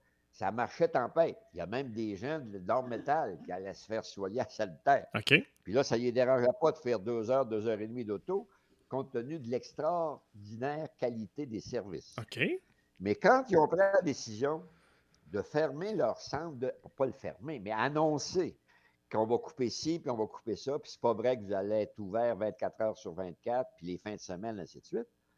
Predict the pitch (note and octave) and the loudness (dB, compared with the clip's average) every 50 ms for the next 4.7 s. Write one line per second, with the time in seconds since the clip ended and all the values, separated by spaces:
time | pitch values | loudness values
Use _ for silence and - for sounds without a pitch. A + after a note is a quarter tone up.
0 | _ _ _ _ _ _ _ _ - B2 A#2 A2+ - F3+ E3+ - B2+ A2 A2 G#2 | _ _ _ _ _ _ _ _ 0 2 2 2 2 0 0 0 0 -2 -2 -4
1 | G2+ F#2+ F#2+ A#2+ C#3 D#3+ D#3+ D3 B2 F2+ G2+ - - G#2+ G2+ G2 G#2 E2+ G2 G2+ | -4 0 4 4 4 4 4 0 -4 -8 -8 -6 -4 -4 -4 -4 -6 -8 -4 -2
2 | G2 F2+ - - G2 G2 C3+ F#3 G3+ A#2 F2 E2 F#2 - - E2 D#2+ D#2 G2 C#3 | -2 -2 -2 -4 -6 -4 -4 -2 -2 -2 -2 -2 -4 -6 -6 -6 -6 -6 -4 -6
3 | E3+ G#3 - - - G#2 - - - A#2+ A#2+ A#2 - - G3+ F3 B2 C#3+ A2+ F#2 | -8 -8 -10 -8 -6 -6 -6 -2 0 0 2 2 2 2 2 0 2 2 0 0
4 | D#2+ - - D3 A2+ F#2+ - - C#3+ C3 _ - - A3 | 0 0 -4 -4 -4 -4 -8 -12 -12 -12 _ -10 -12 -12